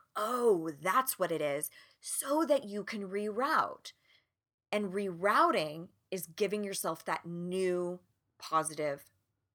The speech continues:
reinforcement, new positive mantra. I find it to be really powerful to almost approach it kind of like a parent and say, "No, I refuse to focus on that."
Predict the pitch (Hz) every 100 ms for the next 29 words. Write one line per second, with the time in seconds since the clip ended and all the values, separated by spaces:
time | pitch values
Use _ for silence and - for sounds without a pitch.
0 | _ 165 175 147 - 127 127 151 120 -
1 | 175 175 175 - 143 147 - 147 156 131
2 | 151 147 123 - - - _ _ _ -
3 | 302 494 - 160 127 110 143 175 - _
4 | - 190 - 185 185 156 160 202 285 311
5 | 247 - 147 139 - 120 82 131 - 196
6 | 190 208 196 - 165 - - 165 160 156
7 | - - - 135 269 359 - - - -
8 | - 196 185 208 180 170 214 330 370 -
9 | 202 202 208 240 247 269 226 220 208 160
10 | 90